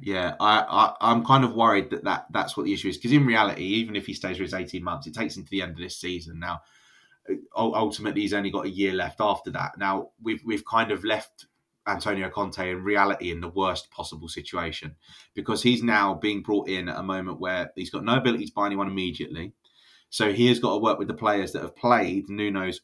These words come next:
crap style of football with big, gigantic knobhead Eric Dyer playing centre-back for us, and a Harry Kane, who in reality in the summer, let's be honest, didn't want to be at Tottenham.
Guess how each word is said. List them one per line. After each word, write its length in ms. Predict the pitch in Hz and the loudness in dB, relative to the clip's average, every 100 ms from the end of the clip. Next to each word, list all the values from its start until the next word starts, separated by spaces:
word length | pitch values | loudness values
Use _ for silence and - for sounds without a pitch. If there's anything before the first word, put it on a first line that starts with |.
| - | -12
crap 720 | - - 123 139 123 - - | -10 -2 6 8 8 4 -4
style 440 | - 110 101 98 | 0 4 4 4
of 100 | 95 | 0
football 640 | - 110 - 87 82 90 _ - | -2 -2 -2 -4 -4 -6 _ -4
with 240 | 98 82 _ _ 95 95 92 | -2 -2 _ _ -20 -20 2
big, 300 | 131 113 117 | 6 6 6
gigantic 640 | - 104 101 101 101 101 101 | 2 4 4 2 0 -4 -6
knobhead 460 | 104 101 - 95 - - | 0 -2 0 -4 -6 -6
Eric 280 | 101 90 - | -4 -2 0
Dyer 220 | 98 90 | 2 2
playing 260 | - 95 | -2 -6
centre-back 500 | 87 101 92 82 76 | -4 -6 -6 -6 -8
for 380 | - - 78 143 | -8 -10 -8 -6
us, 160 | - - - - - - - | -8 -10 -18 -18 -18 -8 4
and 240 | 117 113 - | 4 4 2
a 40 | |
Harry 340 | 117 139 131 127 | 6 8 10 8
Kane, 320 | 143 123 113 | 8 8 8
who 120 | 120 | 8
in 140 | 120 117 | 8 10
reality 460 | 131 135 123 117 | 10 10 8 4
in 100 | 107 | 2
the 60 | 107 | 0
summer, 300 | - 113 95 | 2 2 2
let's 280 | 107 120 - | 0 0 0
be 100 | 110 | -2
honest, 240 | 98 92 - | -2 -6 0
didn't 320 | 123 117 107 | 4 4 2
want 140 | 110 107 | 0 0
to 60 | |
be 140 | 113 107 | 2 0
at 140 | - | 2
Tottenham. 480 | 127 120 80 80 | 0 0 -2 -10